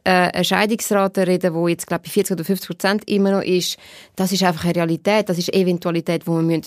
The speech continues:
mit berücksichtigen, oder? Ähm, und mein Tipp ist auch da, ich würde jetzt nicht gerade von Scheidung zu Todesfall zu alles durch besprechen, oder? Aber sicher mal,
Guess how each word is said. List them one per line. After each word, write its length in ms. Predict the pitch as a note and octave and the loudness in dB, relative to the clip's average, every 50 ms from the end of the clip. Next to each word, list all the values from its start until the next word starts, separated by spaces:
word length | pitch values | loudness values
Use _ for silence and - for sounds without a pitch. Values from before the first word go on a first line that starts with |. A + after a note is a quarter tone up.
| - - | -2 0
mit 340 | F#3 G#3+ G#3+ - - _ | 0 0 0 -2 -6 _
berücksichtigen, 960 | - G#3 F#3+ G#3+ G#3 G#3+ - - - - A3+ F#3 - - - - - - D3 C#3+ | -2 0 0 0 0 -2 -6 -8 -4 -2 -2 -2 -2 -4 -8 -8 -6 -4 -4 -4
oder? 200 | - F3 G3+ G3 - - - - - - - - - - | -4 -4 -4 -6 -8 -10 -20 -18 -20 -20 -20 -16 -8 -2
Ähm, 400 | - E3+ F3+ F3+ F3+ F3+ F3+ F3 - - - - _ _ _ _ _ _ - | 0 2 2 2 2 2 0 -2 -6 -12 -20 -20 _ _ _ _ _ _ 2
und 240 | A3 G3 G3+ F#3+ F#3 | 4 4 6 6 6
mein 240 | A3 A3 G#3+ G3+ | 6 6 6 6
Tipp 260 | - B3+ C4 D4 - C4+ | 4 2 2 2 4 4
ist 140 | G#3+ F3 | 6 6
auch 80 | E3+ D#3+ | 6 4
da, 320 | D#3 G3+ A3 B3+ A#3+ F#3 - - - - _ _ _ _ _ _ - _ _ _ | 4 4 4 4 4 2 0 -4 -16 -20 _ _ _ _ _ _ -20 _ _ _
ich 200 | - A3+ B3+ - | 0 0 0 2
würde 160 | E4+ F#4 - F#3 | 2 4 4 4
jetzt 160 | F3 F3 - | 4 4 2
nicht 180 | F#3+ G3 G3 | 2 2 2
gerade 220 | G3 G#3 G3 F#3+ - | 2 0 0 0 0
von 100 | - F#3 | -2 -2
Scheidung 320 | F#3+ G3 F3+ F#3 F#3 F3+ | 0 0 0 0 0 -2
zu 140 | - - F3+ | -4 -6 -6
Todesfall 480 | - F3+ F3 E3+ F3+ E3+ - F3+ F3 E3 | -4 -2 -2 -2 -4 -4 -4 -4 -4 -4
zu 180 | - F3+ E3+ | -2 -2 0
alles 280 | - E3 F#3 A3 G#3+ - | 0 2 2 2 0 0
durch 200 | - A#3 G#3 A3+ | -2 0 0 0
besprechen, 600 | A#3 A3 - - - G3 G3 G3 - - A3+ G3+ | 0 0 -2 0 2 2 2 2 0 -2 -2 0
oder? 280 | F3+ G3+ A3 A3 - | 0 0 0 -2 0
Aber 200 | - F#3+ F3+ F#3+ | 0 0 0 0
sicher 500 | F3 F3 - A3+ G3+ - - - G#3+ G3 | -2 -2 -2 -2 -4 -4 -4 -2 0 2
mal, 400 | G3 F#3+ F3+ E3+ F3 F3+ F#3+ G3 | 2 4 4 4 4 4 4 2